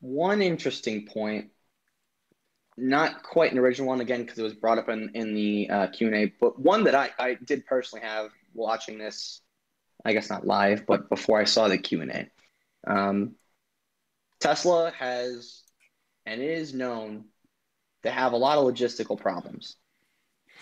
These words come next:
Now, I, it comes from a variety of reasons. But if they have a robot that can do monotonous, boring tasks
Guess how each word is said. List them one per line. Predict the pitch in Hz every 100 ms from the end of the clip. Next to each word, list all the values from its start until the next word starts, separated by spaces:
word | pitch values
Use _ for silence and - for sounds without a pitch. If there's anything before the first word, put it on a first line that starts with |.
| - - -
Now, | 120 117
I, | 123 131
it | 92 127
comes | 151 147
from | 143
a | 123
variety | 117 117 113 104
of |
reasons. | 107 104 - - - _ _ _ _ _ _ _ _ _ _ _ _ _ _
But | 175 180 - - - _ _ _ _ _ _ _ _ _ _ _ _
if | - 110 -
they | 165 196
have | 233 233
a | 226 170
robot | 127 143 165 113 87 80 - _ _ - _ _ -
that | 117
can | - 139
do | 131 135 135 - _ _ 110
monotonous, | 107 113 143 180 - 190 190 196 - - - _ _
boring | 107 101 107 165 214 220 208
tasks | 156 151 110 107 - - -